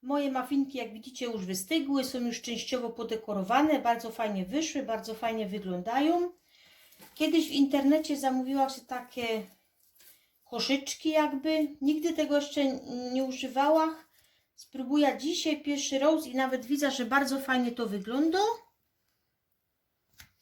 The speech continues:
I teraz tak, ten muffinek se wsadza tutaj do tego koszyczka, podekoruję go śmietaną. Na górę mam tutaj takie czekoladowe serduszka,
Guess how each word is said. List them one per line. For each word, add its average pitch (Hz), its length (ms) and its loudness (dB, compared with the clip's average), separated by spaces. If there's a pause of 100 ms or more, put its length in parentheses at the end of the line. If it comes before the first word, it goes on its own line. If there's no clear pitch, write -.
(540)
I 262 100 -10
teraz 285 400 0
tak, 208 340 -2
ten 302 320 4
muffinek 285 800 2 (300)
se - 200 -8
wsadza 262 320 0
tutaj 247 240 -4
do 233 60 -6
tego 220 180 0
koszyczka, 285 840 -4 (1080)
podekoruję 254 720 0
go 208 140 -4
śmietaną. 262 800 -2 (4000)
Na 262 180 0
górę 311 360 4
mam 285 220 0
tutaj 277 220 -2
takie 269 360 -2
czekoladowe 254 720 0
serduszka, 233 720 -2